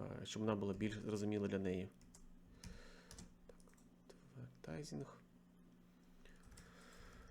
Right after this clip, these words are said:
Це у виді строки повинні бути ці, ці, ці дані.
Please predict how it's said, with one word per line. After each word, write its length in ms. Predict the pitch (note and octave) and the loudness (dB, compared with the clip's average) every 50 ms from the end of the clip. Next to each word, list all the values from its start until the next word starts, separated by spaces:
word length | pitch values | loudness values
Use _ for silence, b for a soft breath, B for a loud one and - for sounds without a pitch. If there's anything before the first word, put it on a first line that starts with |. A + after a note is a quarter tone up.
| B B B B B B B B B B - - - - - | B B B B B B B B B B -16 -18 -20 -10 -2
Це 140 | - - A2 | 4 8 8
у 100 | G2 G#2 | 10 10
виді 240 | G2+ A2 A#2 - - | 10 8 8 8 6
строки 400 | - - B2+ B2+ B2+ A#2 G#2+ G2+ | 6 6 6 6 8 8 6 6
повинні 320 | - - F2 G2 G2 G#2 | 6 2 2 2 2 4
бути 180 | F2+ - G2+ - | 4 4 2 2
ці, 180 | - - - - - | 2 0 -2 -4 -6
ці, 140 | - - - - | -6 -6 -4 -2
ці 140 | - - A2 | -2 2 6
дані. 420 | A#2+ E3 E3+ E3 D#3 D3 C#3+ C#3 | 8 8 8 8 8 8 6 6